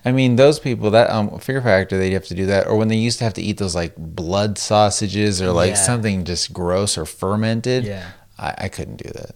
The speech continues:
Speaker 2: No.
Speaker 1: No. I just, I just could not. <laughs> Um, nothing otherwise happened, but then one, I did have one nightmare situation.
Speaker 2: Okay.
Speaker 1: So I was camping, and there, it was like, um, dry camping, I think they call it. There was no electricity.
Speaker 2: Okay.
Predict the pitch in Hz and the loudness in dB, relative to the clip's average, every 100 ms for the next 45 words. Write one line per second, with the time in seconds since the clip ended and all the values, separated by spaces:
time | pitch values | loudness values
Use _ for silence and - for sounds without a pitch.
0 | - 101 - - 87 92 90 85 - - | -12 -8 -8 -10 -12 -12 -10 -8 -8 -8
1 | 80 80 - 85 85 82 - - - - | -8 -8 -6 -6 -6 -8 -10 -18 -20 -20
2 | _ - 95 98 98 - 120 147 175 147 | _ -4 0 0 -2 0 2 4 4 0
3 | 113 117 110 98 92 92 85 - 87 87 | 2 4 4 4 2 0 -2 -2 -4 -4
4 | 82 85 110 110 104 123 131 113 127 123 | -6 -2 -2 0 0 0 0 -2 2 2
5 | 110 110 98 95 90 82 - 85 - 62 | 2 0 0 -2 -4 -6 -6 -8 -8 -8
6 | - - 107 - 113 101 98 - - - | -8 -10 -14 -14 -12 -10 -10 -14 -8 4
7 | 113 117 117 110 - - 110 110 - 135 | 6 8 8 4 0 -4 -2 0 -2 -2
8 | 131 131 123 113 110 104 - 107 104 101 | -2 -2 0 0 0 -4 -6 -4 -2 0
9 | 101 98 - 101 98 104 101 87 90 87 | 0 -2 -4 -2 0 0 0 0 0 0
10 | 85 82 80 82 82 _ _ _ _ - | -2 -2 -4 -6 -10 _ _ _ _ -14
11 | 95 110 160 165 180 175 170 170 180 180 | -4 0 0 -2 -4 -4 -4 -4 -6 -8
12 | 151 143 139 147 131 135 139 131 135 117 | -8 -8 -12 -8 -2 2 2 2 4 2
13 | 101 95 - 64 - - _ - 127 | 0 -6 -8 -10 -12 -16 _ -8 -6